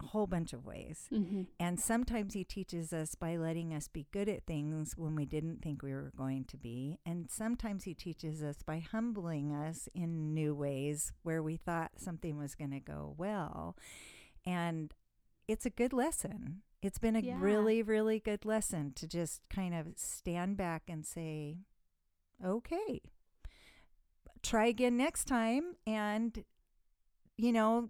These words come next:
Speaker 1: it's okay that, you know, it didn't go great, and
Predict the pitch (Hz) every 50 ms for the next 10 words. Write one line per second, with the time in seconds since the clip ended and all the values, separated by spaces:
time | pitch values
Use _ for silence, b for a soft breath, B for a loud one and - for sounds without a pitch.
0 | - - - 220 220 - 247 240 240 - - 262 233 214 220 233 262 269 240 247
1 | 220 190 - - _ - 202 214 208 202 202 196 202 208 - - 202 202 202 226
2 | 226 - - 208 202 196 196 196 190 208 190 190 185 175 180 202 240 294 302 -
3 | - - - 208 202 202 196 196 196 202 202 202 202